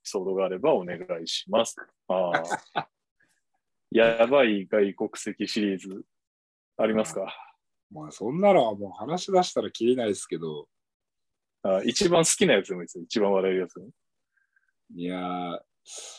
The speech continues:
Speaker 2: まあ、なんか一番きな臭いやつ。
Speaker 1: ああ、はいはいはい。
Speaker 2: あのー、富山に昔いた時に、もう昔ですよ。もう十何年前ですよ。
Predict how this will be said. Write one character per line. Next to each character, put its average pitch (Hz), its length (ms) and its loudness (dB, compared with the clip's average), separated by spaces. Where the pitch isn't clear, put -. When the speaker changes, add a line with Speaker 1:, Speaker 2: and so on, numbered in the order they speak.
Speaker 2:
ま 127 100 6
あ、 - 20 8
な 151 120 8
ん 156 40 -4
か 156 80 8
一 127 160 4
番 233 160 6
き 208 180 -2
な 233 160 4
臭 262 320 2
い 180 120 4
や 113 120 -4
つ。 160 260 -20
Speaker 1:
あ - 60 6
あ、 117 260 8
は 104 120 2
い - 20 2
は 92 60 -10
い - 20 -6
は 90 60 -8
い。 85 40 -14
Speaker 2:
あ 110 60 -18
の - 20 -8
ー、 - 60 -20
富 269 160 6
山 143 460 6
に 101 180 -6
昔 110 800 -2
い 113 100 -12
た 120 160 4
時 104 260 -4
に、 85 220 -14
も 104 120 -6
う 101 40 -4
昔 190 340 4
で 202 100 10
す - 140 -4
よ。 - 120 -20
も 95 100 -20
う - 20 -20
十 170 240 4
何 196 220 2
年 190 180 -2
前 180 160 2
で 104 120 -10
す - 120 -20
よ。 - 60 -20